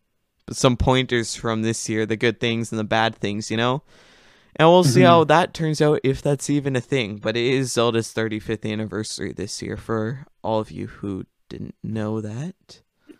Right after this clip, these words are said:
Speaker 2: Yeah, and I have seen some rumors that they are gonna add, like, another, like, three Zelda game, like a Triforce Force, I think they're gonna call it or something.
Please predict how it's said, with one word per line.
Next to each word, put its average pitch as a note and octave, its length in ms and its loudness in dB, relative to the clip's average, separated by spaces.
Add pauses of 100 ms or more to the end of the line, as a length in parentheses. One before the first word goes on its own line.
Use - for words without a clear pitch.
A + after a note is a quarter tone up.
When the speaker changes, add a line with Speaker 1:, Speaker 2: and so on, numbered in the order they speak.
(300)
Speaker 2:
Yeah, D#3+ 160 8
and B2+ 100 8
I A#2+ 60 6
have C#3+ 300 6
seen C3+ 360 6
some A#2+ 340 4
rumors A#2+ 440 8
that A#2+ 260 4
they A#2+ 40 8 (300)
are C3 160 8
gonna B2 180 6
add, A#2 120 4
like, B2 160 4
another, A#2+ 560 8
like, A2 200 2
three B2 380 4
Zelda A2+ 320 6
game, A#2 200 2
like A2 140 -2
a B2 40 -4
Triforce B2 600 4
Force, B2 320 6
I C#3+ 40 2
think C#3+ 140 4
they're C3+ 100 2
gonna C#3 180 2
call C3+ 200 4
it C#3+ 40 6
or D3 40 2
something. D#3 440 0